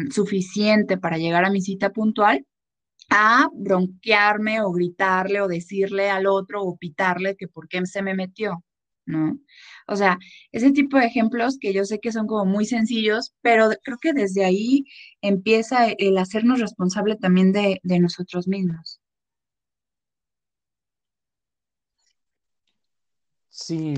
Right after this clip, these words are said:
Speaker 2: te entiendo. Es, es esto bien fácil. Y desde el ejemplo, así como mencionas, que, que se ve muy común, que el tránsito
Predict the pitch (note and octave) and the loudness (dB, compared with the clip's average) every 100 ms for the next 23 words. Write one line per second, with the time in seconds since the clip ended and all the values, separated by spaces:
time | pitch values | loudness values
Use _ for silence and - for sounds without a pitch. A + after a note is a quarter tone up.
0 | C#3+ C#3+ C#3 C#3+ D3+ D#3+ D#3 C#3 C3+ C#3+ | -6 -6 -6 -4 -6 -6 -6 -8 -8 -8
1 | D3+ D3+ - D#3 E3+ - F3 E3+ E3 D#3+ | -8 -8 -10 -12 -10 -6 -6 -6 -8 -10
2 | D3+ E3+ F3 _ - F3 D#3+ E3 D#3 F3+ | -8 -8 -10 _ -6 -2 0 0 -2 -4
3 | F3+ G#3+ G#3+ G3+ E3 D3 D#3 G3 F#3+ D3+ | -4 -2 -2 -2 -2 -4 -6 -4 -2 -4
4 | C#3+ D#3 E3 C#3+ C#3+ D3 C#3 C3+ _ C#3+ | -6 -6 -6 -8 -8 -8 -6 -8 _ -10
5 | C#3 D#3+ D3 E3 F#3 G3+ F#3 D#3+ F#3 - | -8 -4 -2 0 0 2 2 0 -6 -14
6 | _ _ _ _ _ _ _ _ _ _ | _ _ _ _ _ _ _ _ _ _
7 | _ _ _ _ _ - E3 D#3+ D3+ F#3+ | _ _ _ _ _ -6 -2 -2 -2 -2
8 | A3 A3+ B3+ - B3 B3+ - | 0 0 -2 0 2 2 -2